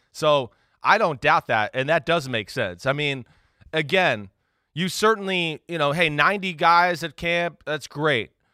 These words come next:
You can get away easily with,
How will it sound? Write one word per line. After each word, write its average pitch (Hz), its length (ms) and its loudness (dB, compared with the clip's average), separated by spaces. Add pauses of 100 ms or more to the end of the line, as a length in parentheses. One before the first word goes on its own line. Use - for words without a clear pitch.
(120)
You 170 140 -2
can 196 180 -4
get 190 200 2
away 160 720 4
easily 151 540 -2
with, 127 420 -2